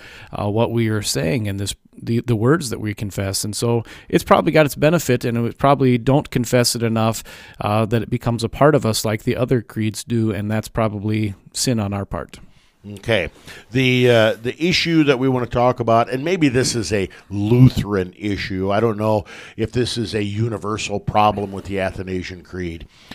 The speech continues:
Speaker 2: Three times by my count, the word Catholic is used. Verse one, "Whoever desires to be saved must, above all, hold the Catholic faith."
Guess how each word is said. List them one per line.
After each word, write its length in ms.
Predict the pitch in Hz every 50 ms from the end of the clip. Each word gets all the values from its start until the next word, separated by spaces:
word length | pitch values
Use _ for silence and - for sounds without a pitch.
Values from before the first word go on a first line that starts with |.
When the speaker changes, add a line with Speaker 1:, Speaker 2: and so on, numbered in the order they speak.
| - -
Speaker 2:
Three 300 | - - 143 185 202 -
times 440 | - 165 151 143 135 127 120 101
by 180 | 90 107 110 104
my 220 | 101 101 98 101
count, 500 | 95 - - 110 98 87 92 107 - - - - - - - -
the 100 | 95 117
word 480 | 107 104 117 117 117 120 113 104 - - _ _ -
Catholic 800 | - - 135 131 131 127 110 - - - 95 92 - - - - _ _ -
is 280 | 104 107 104 87 85
used. 380 | 101 104 92 80 76 71 - -
Verse 320 | 90 107 117 120 - -
one, 500 | 110 110 113 117 123 143 165 170 160 - - _ _ _ - - - -
"Whoever 300 | 101 117 120 120 123 117
desires 500 | 117 113 101 113 110 117 127 135 120 -
to 100 | - 117
be 100 | 107 113
saved 480 | 107 - - 110 107 120 135 135 - 104
must, 360 | 110 110 120 131 127 - -
above 280 | 117 98 110 113 117 127
all, 360 | 117 104 104 113 123 123 - - - -
hold 380 | - - 113 113 113 120 120 -
the 80 | 131 -
Catholic 640 | - - - 107 98 95 - - 107 107 - -
faith." 600 | - - - 127 117 101 80 - - - - -